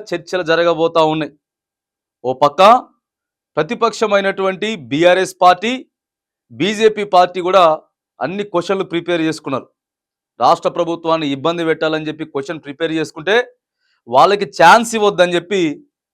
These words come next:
ముఖ్యమంత్రి రేవంత్ రెడ్డి, మంత్రివర్గం, ఎమ్మెల్యేలు అందరూ కూడా వాళ్ళు కూడా రెడీ అయ్యారు. ఇక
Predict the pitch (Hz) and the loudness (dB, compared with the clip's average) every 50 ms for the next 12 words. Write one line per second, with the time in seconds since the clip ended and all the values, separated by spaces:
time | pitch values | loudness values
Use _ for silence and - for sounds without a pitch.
0 | _ _ _ 117 127 156 156 - 208 214 208 208 208 202 202 180 139 143 165 185 | _ _ _ -10 -8 -8 -2 2 2 2 2 2 0 -2 -2 0 2 4 6 6
1 | 196 202 196 196 196 185 180 170 190 220 240 208 143 120 135 156 165 180 185 185 | 6 4 2 0 -2 -4 -2 0 0 -2 -2 -2 -4 -4 -4 -4 -4 -4 -2 0
2 | 185 175 165 185 214 240 247 - _ _ _ _ _ _ _ _ _ _ _ - | 0 0 2 0 0 -2 -2 -8 _ _ _ _ _ _ _ _ _ _ _ -8
3 | 110 127 156 175 190 202 196 196 185 175 170 180 202 226 240 247 214 202 202 196 | -8 -6 -4 -4 -2 -2 0 2 2 2 2 0 0 0 2 2 4 4 6 6
4 | 196 175 156 147 - _ _ _ _ _ _ - 110 131 156 180 185 180 180 180 | 6 6 6 2 -2 _ _ _ _ _ _ -2 2 2 4 4 2 0 2 2
5 | 180 151 139 151 165 185 180 170 165 160 143 135 120 107 | 2 4 4 4 4 4 4 4 4 2 0 -2 -4 -6